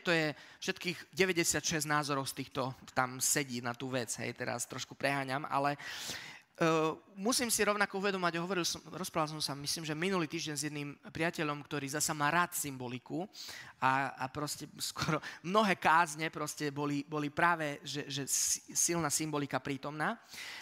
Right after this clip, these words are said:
No a, e, som si tak aj sám uvedomoval, že symboly, ktoré nachádzame v Božom slove,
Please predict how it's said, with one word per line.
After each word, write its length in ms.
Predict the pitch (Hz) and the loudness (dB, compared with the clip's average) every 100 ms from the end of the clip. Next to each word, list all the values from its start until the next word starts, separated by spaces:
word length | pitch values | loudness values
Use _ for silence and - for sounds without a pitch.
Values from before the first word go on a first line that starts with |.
| - | -2
No 160 | 170 160 | 2 4
a, 320 | 151 147 143 | 4 4 2
e, 560 | - - 156 151 151 143 | -2 -6 0 2 2 0
som 160 | 220 | -2
si 40 | - | 2
tak 80 | 185 | 4
aj 160 | 170 | 6
sám 160 | 214 214 185 | 4 4 0
uvedomoval, 480 | 165 160 156 151 147 | -2 -2 0 2 2
že 160 | 139 | 0
symboly, 880 | - 214 233 240 147 131 135 165 220 | 0 0 0 0 0 0 -4 -6 -6
ktoré 320 | - 147 139 | -4 -2 0
nachádzame 560 | 139 165 180 156 139 131 | 0 0 0 -2 -6 -4
v 40 | 147 | -2
Božom 160 | 143 | -2
slove, 560 | 127 135 131 131 175 | -4 -4 -4 -2 -2